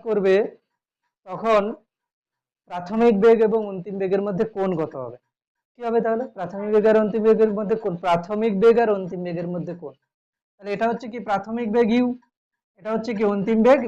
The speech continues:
ভি, মানে মাটিতে যখন পড়ছে। ইউ আর ভি এর মধ্যে কোণ কত দাঁড়াচ্ছে? টু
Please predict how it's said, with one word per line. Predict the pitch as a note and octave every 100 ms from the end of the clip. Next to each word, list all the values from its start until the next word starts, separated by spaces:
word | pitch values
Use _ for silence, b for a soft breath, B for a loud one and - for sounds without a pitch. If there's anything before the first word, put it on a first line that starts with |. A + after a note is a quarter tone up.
| D#3+
ভি, | A#3 A3+ C3+ - _ _ _ _
মানে | G#3
মাটিতে | G#3+ G3 A3+ A3
যখন | A#3 A#3 A#3+
পড়ছে। | A3 F#3+ - C3+ _ _ _ _ _ _ _ _
ইউ | G#3 A#3+
আর | B3+ B3+
ভি | G#3+ B3
এর | A#3+
মধ্যে | B3 B3+
কোণ | - B3 B3
কত | B3 B3+
দাঁড়াচ্ছে? | B3 B3 A#3+ G#3 C#3+ - _ _ _ _ _ _ _ _ _
টু | C4